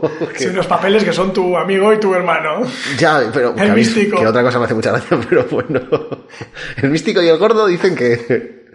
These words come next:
Speaker 1: que tú vas a ser el rey y, y tú te lo crees, ¿no? Bueno, es igual. Pero a lo que voy, que en ese momento yo creo que se enamora de sí mismo un poco más y cuando le, le dicen ahí, en, mientras están bebiendo, todo muy norteño, de, "Ja, ja, ¿cómo estabas ahí tú cortando cabezas?". Y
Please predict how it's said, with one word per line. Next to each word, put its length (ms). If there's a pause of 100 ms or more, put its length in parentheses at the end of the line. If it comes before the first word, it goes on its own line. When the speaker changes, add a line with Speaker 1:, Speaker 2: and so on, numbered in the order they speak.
(340)
Speaker 1:
que 100
tú 120
vas 120
a 60
ser 180
el 120
rey 180 (120)
y, 460
y 40
tú 80
te 100
lo 80
crees, 160
¿no? 60
Bueno, 200
es 180
igual. 160 (480)
Pero 280
a 60
lo 100
que 100
voy, 140 (640)
que 80
en 80
ese 140
momento 220
yo 100
creo 100
que 80
se 120
enamora 760
de 100
sí 140
mismo 200
un 40
poco 180
más 320
y 220
cuando 220
le, 400 (280)
le 140
dicen 240
ahí, 140 (400)
en, 400
mientras 240
están 160
bebiendo, 720
todo 140
muy 100
norteño, 340
de, 80
"Ja, 140
ja, 380
¿cómo 160
estabas 300
ahí 120
tú 680
cortando 320
cabezas?". 440
Y 280